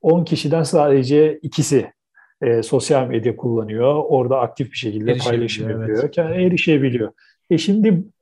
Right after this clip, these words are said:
Speaker 1: tabii ki bu dijital adaletsizlik, dijital eşitsizlik sosyal medya kullanımından tutun da internet kullanımına, işte bilgisayar satışlarından tutun, işte aplikasyon, telefon uygulamaları indirme rakamlarına kadar her şeye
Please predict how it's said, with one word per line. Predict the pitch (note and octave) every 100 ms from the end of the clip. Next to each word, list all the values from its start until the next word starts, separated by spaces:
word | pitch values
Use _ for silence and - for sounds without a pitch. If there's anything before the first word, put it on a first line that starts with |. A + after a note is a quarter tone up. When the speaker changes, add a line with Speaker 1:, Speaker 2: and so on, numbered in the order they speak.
| B3
Speaker 1:
tabii | - B3+ A3 F3+
ki | C#3 B2
bu | C3+ E3+ C#3
dijital | C#3 E3+ - G#3+ G#3 D3+ D3+ -
adaletsizlik, | C#3 C#3+ D#3 D#3 D#3 D3+ D3+ D3+ -
dijital | B2 B2 F3 F3
eşitsizlik | C#3 A#2 - A2 G#2 F3 - _ _ _ _
sosyal | - C3+ - F#3
medya | F3+ D#3 D#3+
kullanımından | D#3+ C#3 C#3+ D3 C#3+ C#3+ C#3+
tutun | - F3 C#3+ A2+
da |
internet | A2+ B2 A#2 C#3 D#3 -
kullanımına, | C#3 A2+ G#2 G2+ G2+ A#2+ - _ _ _
işte | C#3 - C#3 B2
bilgisayar | C3+ C3 E3 E3
satışlarından | E3 D#3 D3+ - D3 C#3 C#3+ C#3+
tutun, | C#3 D#3+ D#3+ D#3 - _ _ -
işte | B2+ - C#3+ D3+ - _ _ -
aplikasyon, | C#3+ - C#3 D3+ C3+ E3 D#3+
telefon | - C#3 C#3 D#3
uygulamaları | D#3+ C#3 C#3+ C3+ C3+ C#3+
indirme | C#3 B2+ C#3 D#3+
rakamlarına | D3 C#3 D#3 C#3+ F3 F3 -
kadar | A#2+ B2+ F3+
her | - - F#3+
şeye | D#3 C3 D3 F3+